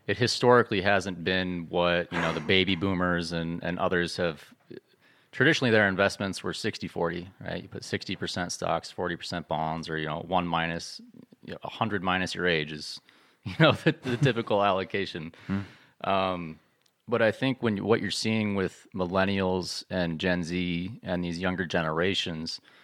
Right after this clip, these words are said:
Speaker 1: I mean, there's gonna be sixty trillion dollars in wealth transferring over the next thirty-five years from that traditional, you know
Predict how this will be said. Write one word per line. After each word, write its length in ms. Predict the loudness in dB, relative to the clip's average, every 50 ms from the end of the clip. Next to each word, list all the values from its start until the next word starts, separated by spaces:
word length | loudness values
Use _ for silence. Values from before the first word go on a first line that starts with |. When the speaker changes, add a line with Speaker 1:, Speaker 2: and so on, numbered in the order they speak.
| -20 _ _ _ _ -6
Speaker 1:
I 20 |
mean, 140 | -4 -2 0
there's 180 | 2 2 2 0
gonna 180 | -2 -4 -4
be 420 | -6 -6 -6 -6 -6 -8 -10 -12 -14 _ _ _ _ _ _ _ _ _ _ _ _ _ _ _ -10
sixty 500 | -6 -6 -4 -2 -2 -4 -2 -4 -4 -4
trillion 440 | -2 0 0 2 2 2 2 2
dollars 360 | 2 4 4 4 4 2 0 -2
in 140 | -4 -2
wealth 280 | 2 4 4 4 2 0
transferring 540 | -4 -4 -2 -2 -2 -2 -2 -4 -4 -2 -2
over 120 | -2 -2
the 60 | -2
next 300 | -4 -4 -6 -6 -8 -6
thirty-five 500 | -4 -4 -4 -4 -4 -2 -2 0 0 -2
years 380 | -4 -4 -4 -4 -4 -6 -10 -14 _ _ _ _ _ _ _ _ _ _ _ _ _
from 440 | -18 -2 4 6 6 6 6 6 6
that 240 | 6 6 4 4
traditional, 1040 | 0 -4 -6 -2 0 0 0 2 0 -2 -2 -2 0 0 0 0 0 0 -2 -4 -6 -12 -18 -18 -14
you 80 | -10 -8
know 400 | -8 -6 -6 -6 -8 -10 -12